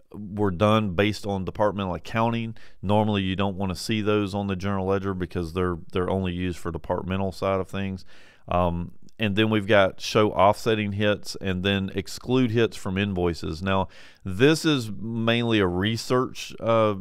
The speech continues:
mechanism where if I'm trying to find, uh, an entry for, let's say, a part sales account, and th-, it doesn't make sense what's showing up on the P and L, let's say,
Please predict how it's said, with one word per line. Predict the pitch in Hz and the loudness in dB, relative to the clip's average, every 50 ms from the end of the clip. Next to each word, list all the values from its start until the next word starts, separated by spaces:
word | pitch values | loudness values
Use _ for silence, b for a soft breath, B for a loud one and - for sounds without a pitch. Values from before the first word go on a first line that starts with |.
| 95 - - 76 82 - | -8 -10 -12 -14 -14 -12
mechanism | - 117 113 117 117 - 123 113 117 113 107 120 113 110 107 107 95 | -6 0 0 0 0 0 0 0 0 0 -2 -4 -6 -6 -6 -6 -2
where | 95 98 98 98 98 98 90 B B B B B | 2 4 4 6 4 4 2 B B B B B
if | - 95 - | -4 -2 0
I'm | 107 104 107 107 | 0 0 0 -2
trying | - - 131 120 117 113 110 104 | -2 -2 -2 0 0 0 0 -2
to | 98 | -4
find, | - - - 107 104 107 107 107 104 101 101 90 b b b b b b - | -4 -2 0 0 2 2 2 0 0 -2 -4 -6 b b b b b b -4
uh, | - 95 90 87 - - | -2 0 0 0 -2 -4
an | - 107 101 92 90 92 | -6 -6 -6 -4 -6 -4
entry | - - 113 120 113 - - 117 113 107 | -2 2 2 2 2 0 -2 0 0 0
for, | 98 - - 107 101 101 101 98 98 | -2 -4 -2 0 2 2 4 4 4
let's | 95 98 95 - | 4 2 0 0
say, | - 120 110 107 101 98 | -2 -6 -2 0 0 0
a | 92 82 | -2 -2
part | - - - - 110 107 - | -6 -2 2 4 4 2 2
sales | - - 117 107 107 107 95 85 | 0 0 2 4 4 4 2 -2
account, | 90 - - 92 85 82 82 - - b b b b b b b b b | -6 -6 -4 -4 -4 -4 -4 -8 -12 b b b b b b b b b
and | - 104 101 98 98 95 90 87 - - | -2 0 2 2 0 0 -2 -4 -4 -4
th-, | 107 110 107 - | -2 -2 -2 -2
it | - 104 95 95 | -4 -6 -2 4
doesn't | 107 110 117 107 117 101 | 4 6 6 4 2 2
make | 104 107 104 - | 0 0 0 0
sense | - - 120 110 104 87 - | -2 0 0 0 0 0 0
what's | 101 104 98 - - - | 0 0 0 0 -2 -10
showing | - - - 113 107 104 | -6 0 2 2 2 2
up | 101 101 95 - | 2 0 0 0
on | 98 95 | -2 0
the | 92 92 90 85 | 0 0 0 -2
P | - - 117 107 101 | -2 -2 0 0 0
and | 95 | 2
L, | 95 98 98 92 90 | 2 2 2 2 2
let's | 90 87 85 | 0 -2 -2
say, | - - 90 85 85 87 | -2 -2 0 0 0 0